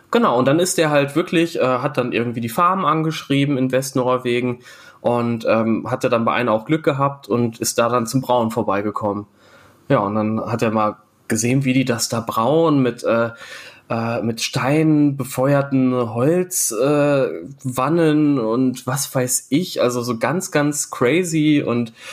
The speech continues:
dann wird das Ganze nicht mit einem Senkboden oder mit einer Läuterspirale geläutert, sondern über,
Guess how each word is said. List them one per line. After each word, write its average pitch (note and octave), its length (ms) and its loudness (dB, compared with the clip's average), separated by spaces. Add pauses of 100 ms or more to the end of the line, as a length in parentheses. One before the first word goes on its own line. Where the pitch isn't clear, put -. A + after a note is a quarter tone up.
(320)
dann B2+ 180 -2
wird C3+ 140 -2
das B2+ 120 -2
Ganze B2+ 540 2
nicht B2+ 200 -4
mit A2+ 120 -4
einem A#2 140 0
Senkboden B2 600 0
oder A#2 160 0
mit A#2 180 -6
einer A2+ 320 0 (360)
Läuterspirale C3 840 2
geläutert, B2 520 0
sondern A2+ 540 0
über, A2+ 580 -2